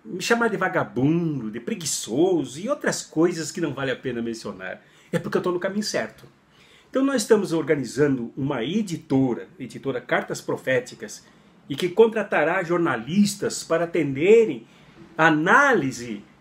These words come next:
das notícias, dos fatos, da realidade, para ajudar outras mídias que existem aqui na internet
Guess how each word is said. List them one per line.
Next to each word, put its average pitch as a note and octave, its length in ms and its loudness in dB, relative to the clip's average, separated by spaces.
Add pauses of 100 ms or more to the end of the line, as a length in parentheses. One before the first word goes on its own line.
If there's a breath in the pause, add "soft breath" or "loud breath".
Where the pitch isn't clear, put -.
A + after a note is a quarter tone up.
(240)
das D#3+ 200 4
notícias, F3+ 680 2
dos A#2 220 -10
fatos, G3+ 540 4
da B2 100 0
realidade, C3 720 -2 (160 loud breath)
para A#3+ 100 6
ajudar A3+ 300 2
outras C4+ 340 0
mídias E3 420 -4
que - 80 -8
existem C#3 360 -8
aqui A#2 160 -12
na B2+ 80 -10
internet A#2+ 580 -8